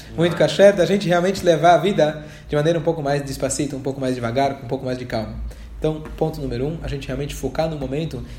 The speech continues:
Speaker 1: tentar aproveitar ao máximo aquele momento, mesmo que esse momento é preparatório para um outro momento, seja a fila, seja a espera, seja uma canção para escutar as palavras do Rebbe, a gente tem que aproveitar cada momento,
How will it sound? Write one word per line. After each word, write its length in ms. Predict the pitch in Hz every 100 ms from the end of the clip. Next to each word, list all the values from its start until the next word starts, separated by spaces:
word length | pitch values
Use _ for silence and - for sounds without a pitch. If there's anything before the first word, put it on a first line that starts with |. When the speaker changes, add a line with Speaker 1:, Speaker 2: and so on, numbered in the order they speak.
| -
Speaker 1:
tentar 280 | 139 127 151
aproveitar 400 | 156 131 127 151
ao 80 | 143
máximo 300 | 143 160 143
aquele 180 | - 139
momento, 340 | 123 123 123
mesmo 500 | 131 143 196 262 214 214
que 120 | 202
esse 140 | -
momento 300 | 160 156 196 170
é 20 |
preparatório 1080 | - 208 208 185 165 156 - 190 165 151 - -
para 140 | 202
um 140 | 208 208
outro 260 | 220 160
momento, 340 | 135 123 117 -
seja 300 | 165 127 117
a 60 |
fila, 400 | 113 220 220 151
seja 240 | 135 165 139
a 20 |
espera, 580 | 117 - 196 196 143 131 - -
seja 240 | - 202
uma 140 | 185 170
canção 400 | 175 160 233 220
para 320 | 180 165 147
escutar 340 | 151 175 214
as 100 | 214
palavras 360 | - 175 214 196
do 100 | 170
Rebbe, 420 | 185 233 165 190 - - - - - -
a 40 |
gente 200 | 180 -
tem 80 | 180
que 80 | 170
aproveitar 460 | - 143 139 196 208
cada 180 | 175 151
momento, 420 | 139 147 170